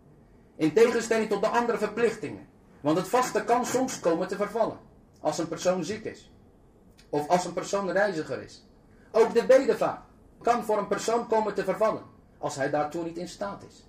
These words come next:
Fysiek, financieel. Maar het gebed komt nooit te vervallen. Waarom?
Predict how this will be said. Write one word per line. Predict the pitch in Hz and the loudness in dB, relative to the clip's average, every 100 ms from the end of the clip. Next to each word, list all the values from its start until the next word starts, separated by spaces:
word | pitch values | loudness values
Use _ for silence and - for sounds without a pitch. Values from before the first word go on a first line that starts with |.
| - | -16
Fysiek, | 147 127 175 - - - | -14 -10 -12 -12 -20 -20
financieel. | - 135 120 - 151 - - - _ - | -12 -10 -8 -8 -8 -10 -20 -20 _ -6
Maar | 143 | -2
het | 151 | 0
gebed | - 139 190 - | -2 -2 -2 -2
komt | - 147 - | -2 -2 -4
nooit | 120 147 196 156 - | -6 -2 -2 -2 -10
te | 120 | -12
vervallen. | 113 - 92 - - | -12 -16 -20 -20 -20
Waarom? | - 165 185 131 | 0 2 4 0